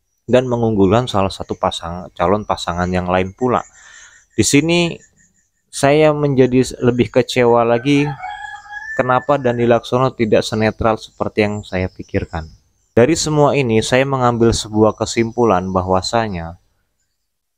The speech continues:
sebuah politik itu perlu kemunafikan untuk mencapai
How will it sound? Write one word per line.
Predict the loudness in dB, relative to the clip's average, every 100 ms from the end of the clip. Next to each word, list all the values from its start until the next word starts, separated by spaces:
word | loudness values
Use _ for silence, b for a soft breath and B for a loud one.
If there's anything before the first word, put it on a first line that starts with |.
| _ -2
sebuah | 0 2 2 2
politik | 0 2 0 -2 -2
itu | -2 0 0 0
perlu | -2 0 0
kemunafikan | -2 -4 -2 0 0 0 0 -2
untuk | -2 -6 -6
mencapai | -6 -4 -2 -2 _ -2 0 -2 -4